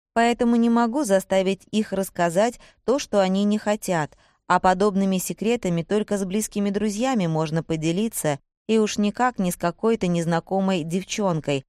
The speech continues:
которой выпускную работу, видите ли, писать надо. Боже,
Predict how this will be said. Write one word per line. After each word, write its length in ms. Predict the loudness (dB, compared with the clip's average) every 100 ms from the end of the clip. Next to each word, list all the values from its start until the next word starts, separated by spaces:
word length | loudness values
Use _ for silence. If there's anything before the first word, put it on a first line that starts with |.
| _ _ _
которой 480 | -2 2 2 2 2
выпускную 680 | 0 -2 -2 -4 -2 0 2
работу, 440 | 0 0 -2 -2
видите 420 | -2 -2 -4 -4
ли, 100 | -4
писать 460 | -2 -4 -2 -2 0
надо. 400 | 0 0 -2 -6 _ _ _ _ _ -14
Боже, 540 | -6 -2 0 -2